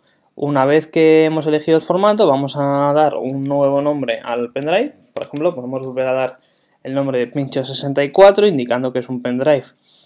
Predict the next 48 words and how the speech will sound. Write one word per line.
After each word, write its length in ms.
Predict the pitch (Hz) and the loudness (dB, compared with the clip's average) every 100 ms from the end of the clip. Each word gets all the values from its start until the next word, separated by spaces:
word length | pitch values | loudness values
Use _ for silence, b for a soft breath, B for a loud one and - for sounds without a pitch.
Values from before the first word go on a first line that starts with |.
| B B B _ | B B B _
y 160 | - - | -12 -6
que 180 | 117 | -4
es 60 | 123 | -2
de 80 | 127 | -4
sesenta 380 | 127 120 127 117 | -4 -8 -8 -4
y 40 | |
cuatro 280 | 123 123 120 | -4 -4 -2
gigas, 320 | 185 214 233 | 2 2 2
pero, 160 | 233 120 | 0 -2
bueno, 240 | 120 113 | -2 -6
podéis 400 | - 131 131 127 | -8 -4 -4 -4
poner 460 | - 120 143 156 _ _ _ _ | -4 2 2 2 _ _ _ _
lo 220 | 123 123 | -4 -4
que 80 | 123 | -4
os 80 | 120 | -2
dé 100 | 135 | 0
la 100 | 127 | 0
gana. 320 | 120 117 - B B B B B _ _ _ | -2 -6 -12 B B B B B _ _ _
Y 320 | 202 226 226 - | 4 4 4 -2
en 160 | 160 151 | -2 4
las 160 | 151 | 4
opciones 300 | 147 165 196 | 4 4 6
de 80 | 190 | 6
seguridad 560 | 175 175 185 202 214 214 - | 4 4 6 8 6 2 -2
tenemos, 560 | 151 147 165 175 175 - | 0 2 4 4 2 -2
bueno, 260 | 147 135 | 2 2
pues 300 | 120 123 123 | 2 -4 -4
una 440 | 139 151 160 160 160 | -6 -4 0 2 2
opción 460 | 156 - 165 165 | 0 0 2 2
de 320 | 151 156 175 - b b b | 2 4 2 0 b b b
borrar 500 | 127 127 123 131 160 | 2 4 6 6 6
de 100 | 143 | 4
forma 260 | - 147 160 | 0 0 0
segura 580 | - 151 165 175 175 - | 0 0 2 4 4 4
o 260 | 139 151 | 4 4
menos 320 | 156 139 143 139 | 4 2 0 -2
segura. 380 | 113 117 - | -6 -6 -4
Lo 100 | 123 | -4
que 80 | 127 | 2
va 100 | 139 | 2
a 20 | |
hacer 200 | 156 165 | 4 2
es 260 | 165 160 160 | 4 4 0
pasar 480 | - 135 - 160 156 | -4 -4 2 4 6
varias 320 | 147 147 139 | 4 4 0
veces 320 | 147 - - | -2 -4 -6
el 100 | 147 | -4
borrado, 480 | 147 156 185 185 285 | -2 2 4 4 0